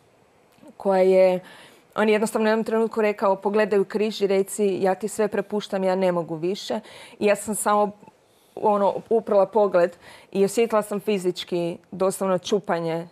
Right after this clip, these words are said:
stvari iz svog srca i mogu reći da sam, evo, zbilja dobila novo srce i postala novi čovjek kojem su, o, odjednom tajne vjere, e, na, na zbilja čudesan način bez, e, ono, s-, vjera je stvarno dar.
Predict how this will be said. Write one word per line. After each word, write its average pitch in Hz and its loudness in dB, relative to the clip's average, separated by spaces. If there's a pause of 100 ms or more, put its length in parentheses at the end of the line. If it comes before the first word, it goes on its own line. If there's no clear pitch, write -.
stvari 180 0
iz 175 -6
svog 185 -6
srca 208 -6
i 202 -2
mogu 196 0
reći 196 0
da 190 -2
sam, 180 -4 (600)
evo, 196 0
zbilja 202 2
dobila 185 0
novo 190 0
srce 196 -4
i - -2
postala 190 -2
novi 185 -2
čovjek 190 0
kojem 180 -4
su, 180 -4 (720)
o, 196 4
odjednom 190 4
tajne 220 0
vjere, 190 0 (640)
e, 190 2
na, 185 0
na 196 -2
zbilja 220 -2
čudesan 202 -4
način 196 -6 (440)
bez, 202 -2 (100)
e, 202 2
ono, 180 0 (140)
s-, - -14
vjera 214 0
je 202 0
stvarno 202 -2
dar. 165 -4